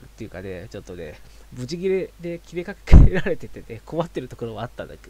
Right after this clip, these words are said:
あったんだけど、まあ、ちょっと今日は久しぶりにちょっと男性に向けて、うん、ちょっと、えー、やってみました。まあ、僕、いつも、その、女性に向けてやってる時と、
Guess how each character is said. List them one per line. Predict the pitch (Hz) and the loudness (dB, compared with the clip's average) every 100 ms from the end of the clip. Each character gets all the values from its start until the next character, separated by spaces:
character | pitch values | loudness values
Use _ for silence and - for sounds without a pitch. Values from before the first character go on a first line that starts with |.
| - | -20
あ | |
っ | 123 | -12
た | - | -12
ん | 101 | -12
だ | 92 | -14
け | 107 | -12
ど、 | 113 92 - - - - | -12 -14 -18 -18 -20 -6
ま | 160 | -6
あ、 | |
ち | 131 | -4
ょ | |
っ | 131 | -10
と | |
今 | - | -6
日 | 151 | -6
は | |
久 | - 156 | -4 -6
し | 175 | -6
ぶ | |
り | 156 | -8
に | |
ち | 147 | -8
ょ | 120 | -10
っ | |
と | 107 | -8
男 | 113 | -6
性 | 139 | -6
に | 131 | -6
向 | 127 | -8
け | 127 | -8
て、 | 123 - - - - - - | -8 -10 -16 -20 -20 -20 -12
う | 120 107 | -10 -10
ん、 | |
ち | 104 | -10
ょ | |
っ | 107 | -10
と、 | 98 - - - - - - 95 | -12 -14 -20 -20 -20 -20 -20 -14
え | 113 | -8
ー、 | |
や | 113 | -8
っ | |
て | - | -8
み | 117 | -10
ま | 113 | -10
し | - | -16
た。 | - - - - - | -20 -20 -20 -20 -12
ま | 143 | -4
あ、 | |
僕、 | 185 220 156 | -4 -4 -8
い | 127 | -8
つ | 165 147 | -10 -12
も、 | 120 92 71 - - - - | -12 -12 -16 -20 -20 -20 -16
そ | 120 | -12
の、 | 113 107 101 98 95 - - - - | -10 -10 -12 -12 -16 -20 -20 -20 -12
女 | 127 | -10
性 | 139 180 | -6 -6
に | 175 | -6
向 | 170 | -8
け | 175 | -8
て | 156 | -8
や | 156 | -10
っ | |
て | - 156 | -10 -12
る | |
時 | 147 143 - | -10 -16 -14
と、 | 123 113 117 | -12 -12 -14